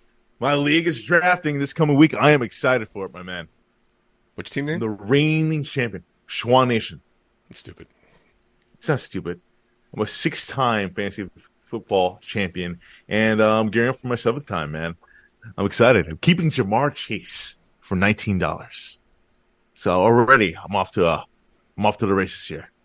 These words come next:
Speaker 2: That's stupid.
Speaker 1: How's it, what is it stupid?
Speaker 2: Stupid. Nineteen dollars for Ja'Marr Chase? Stupid. Let's
Speaker 1: That's
Speaker 2: see you,
Speaker 1: stupid low.
Speaker 2: let's see you coming.
Speaker 1: Ja'Marr Chase would go for, like, fifty bucks for sure.
Speaker 2: Okay. Congratulations. Good luck.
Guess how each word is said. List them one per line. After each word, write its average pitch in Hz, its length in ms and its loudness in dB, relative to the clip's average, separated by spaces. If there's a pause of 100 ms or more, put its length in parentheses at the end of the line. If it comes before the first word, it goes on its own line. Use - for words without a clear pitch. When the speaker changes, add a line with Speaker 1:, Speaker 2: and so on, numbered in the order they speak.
(180)
Speaker 2:
That's - 120 -14
stupid. - 280 -18 (760)
Speaker 1:
How's 143 180 -4
it, - 80 -10
what 147 80 4
is 147 80 0
it - 40 -8
stupid? - 380 -4 (220)
Speaker 2:
Stupid. - 280 -20
Nineteen 117 280 -6
dollars 113 300 -4
for 101 60 -18
Ja'Marr 98 280 -10
Chase? 107 220 -10
Stupid. - 340 -20 (880)
Let's 110 80 -10
Speaker 1:
That's 107 140 0
Speaker 2:
see - 20 -6
you, 110 60 -2
Speaker 1:
stupid 113 380 0
low. 107 520 6
Speaker 2:
let's - 140 -12
see 104 100 -10
you 90 80 -14
coming. 80 280 -20 (840)
Speaker 1:
Ja'Marr 139 360 4
Chase - 920 -4 (600)
would 113 240 -4
go 120 180 6
for, 107 160 2
like, 95 140 4
fifty - 320 -4
bucks 85 540 0
for - 140 -8
sure. - 360 -2 (640)
Speaker 2:
Okay. - 280 -14 (760)
Congratulations. 101 340 -8
Good 92 120 -8
luck. 82 200 -10